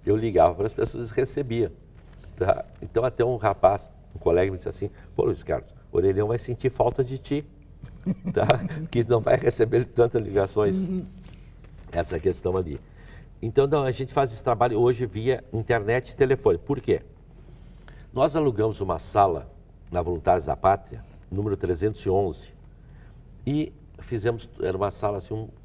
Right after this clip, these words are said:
Speaker 1: tinha que, localizamos aquela região, seria uma região próxima para todas os apenados e as famílias da Grande Porto Alegre, próximo da rodoviária e próximo de todos os meios de transporte,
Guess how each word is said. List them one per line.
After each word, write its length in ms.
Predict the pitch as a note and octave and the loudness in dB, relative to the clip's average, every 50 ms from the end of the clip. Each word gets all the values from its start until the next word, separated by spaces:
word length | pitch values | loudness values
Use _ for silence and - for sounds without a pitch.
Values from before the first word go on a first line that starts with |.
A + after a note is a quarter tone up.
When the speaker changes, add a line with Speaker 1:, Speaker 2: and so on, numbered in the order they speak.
| - - - | -20 -20 -12
Speaker 1:
tinha 180 | - - D3 | -6 -6 -6
que, 220 | C3+ - B2+ F#2+ C#2 C#2 - - | -4 -4 -8 -8 -8 -8 -8 0
localizamos 680 | - A#2+ C#3+ C#3+ - C#3 B2+ A2 F2 A2+ C3 B2+ - | 4 4 4 6 4 -2 -2 0 0 -2 -2 0 0
aquela 260 | A#2 G#2+ - B2+ B2 | -2 0 2 0 0
região, 340 | A2 A2 A#2 G2 - B2 B2+ | 2 0 -2 -2 -2 -4 -4
seria 260 | A#2+ - C3 A#2+ B2 | -2 -2 0 0 0
uma 140 | A#2+ A#2+ A2 | -2 -2 -2
região 360 | G#2 A2+ A#2 G#2+ F2 A#2+ A#2+ | 0 0 -2 0 0 0 -2
próxima 600 | A#2 - A2 A2 A#2 A#2 - - - - - - - - - - - - - - - - - | 0 2 4 6 6 4 4 -6 -12 -14 -14 -14 -16 -18 -20 -20 -20 -20 -20 -20 -20 -6 -6
para 140 | - G#2+ - | -6 -6 -6
todas 560 | - - - C3+ D3+ C#3 C#3+ C3+ - - - - - - - - - - - - - - | -8 -2 0 0 0 0 -2 -6 -6 -10 -18 -20 -20 -20 -20 -20 -20 -20 -20 -20 -10 -8
os 180 | G2+ F2+ E2 | -8 2 2
apenados 520 | G#2+ G2+ - B2 A2+ A2+ G#2 - - - C3+ | 2 4 4 0 0 2 0 -2 -2 -2 -2
e 40 | C#3+ | -2
as 140 | C#3 C3+ - | -2 -2 -2
famílias 720 | - C3 B2 B2+ C3+ D#3 C#3+ A#2 F2 C#2 - - - - - - - - - | -2 -2 -2 0 -4 -4 -2 -2 -2 -2 -2 -10 -16 -20 -20 -20 -20 -10 -2
da 140 | - F#2+ F2+ | 0 0 0
Grande 260 | G2+ G#2 A#2 - - | 0 -2 -4 -4 0
Porto 240 | - A#2 - - A2 | 0 0 2 2 2
Alegre, 380 | G#2+ G#2+ A2+ B2 A#2 F2+ - - - - - - - - - - - - - - - - | 2 2 2 0 -2 -6 -12 -14 -20 -20 -20 -20 -20 -20 -20 -20 -20 -20 -20 -20 -6 2
próximo 260 | G2+ G2 F#2 - - | 2 2 2 4 -2
da 60 | A#2 | 0
rodoviária 720 | A#2 C3+ B2+ C#3+ C3+ C3 B2+ B2+ B2+ C3+ C#3+ D3 D#3 C#3+ - - | 0 0 -2 -2 -4 -2 0 2 4 4 4 2 -2 -6 -8 -8
e 80 | - A#2+ | -10 -8
próximo 300 | - - A2+ A#2+ - - | -2 -2 -2 -2 -2 -4
de 40 | - | -4
todos 160 | B2+ B2 A2+ | -4 -4 -2
os 40 | A#2 | -4
meios 160 | A#2+ B2 A#2 | -4 -4 -4
de 60 | G#2+ - | -6 -8
transporte, 420 | A#2 A#2 - - A2+ A2 - | -10 -10 -2 0 -2 -2 -2